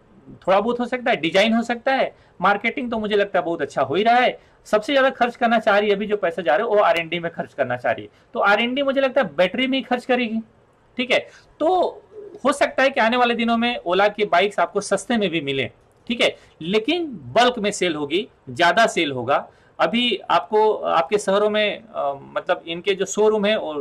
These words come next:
नहीं दिखाई देंगे या कम दिखाई देंगे, ठीक है। आने वाले दिनों में ज़्यादा showroom हो सकते हैं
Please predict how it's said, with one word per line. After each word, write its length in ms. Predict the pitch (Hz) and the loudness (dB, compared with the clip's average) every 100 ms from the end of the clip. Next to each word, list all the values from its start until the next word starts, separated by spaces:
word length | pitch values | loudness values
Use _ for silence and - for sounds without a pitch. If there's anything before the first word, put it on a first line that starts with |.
| 131 | -6
नहीं 200 | 170 233 | -4 -2
दिखाई 260 | 240 190 | 0 0
देंगे 260 | 180 165 180 | 0 -2 -2
या 60 | 185 | 0
कम 220 | 214 208 | 0 0
दिखाई 260 | 180 170 | -2 -4
देंगे, 280 | 156 139 170 - - | -4 -8 -10 -10 -4
ठीक 140 | 202 | 0
है। 180 | 165 - - - - | 0 -2 -18 -10 -2
आने 180 | 208 233 | 0 0
वाले 180 | 220 | 0
दिनों 200 | 208 208 | 0 0
में 300 | 208 226 240 - - | 0 0 -2 -10 -10
ज़्यादा 260 | 160 180 196 | 0 2 2
showroom 320 | 196 185 190 | 0 0 0
हो 140 | 170 | -2
सकते 320 | 170 175 - 170 | -4 -6 -4 -4
हैं 220 | 170 | -4